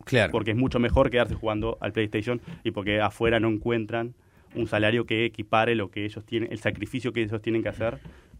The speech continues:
Speaker 1: Para
Speaker 2: para
Speaker 1: dejar de
Speaker 2: renunciar
Speaker 1: jugar
Speaker 2: a
Speaker 1: al Call of Duty toda la tarde.
Speaker 2: Exactamente. Por ejemplo, el loco dice, bueno, los jóvenes, entre, siempre estamos refiriéndonos a los jóvenes, hombres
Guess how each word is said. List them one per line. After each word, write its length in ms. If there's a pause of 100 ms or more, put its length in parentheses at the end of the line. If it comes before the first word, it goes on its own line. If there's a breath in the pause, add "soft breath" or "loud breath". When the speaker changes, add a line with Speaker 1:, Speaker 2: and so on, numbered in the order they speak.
(100)
Speaker 1:
Para 160
Speaker 2:
para 100
Speaker 1:
dejar 240
de 60
Speaker 2:
renunciar 100
Speaker 1:
jugar 100
Speaker 2:
a 220
Speaker 1:
al 100
Call 160
of 120
Duty 680
toda 220
la 120
tarde. 480
Speaker 2:
Exactamente. 600
Por 140
ejemplo, 240
el 120
loco 200
dice, 200
bueno, 340
los 160
jóvenes, 540 (220)
entre, 380
siempre 200
estamos 220
refiriéndonos 500
a 60
los 120
jóvenes, 480 (160)
hombres 540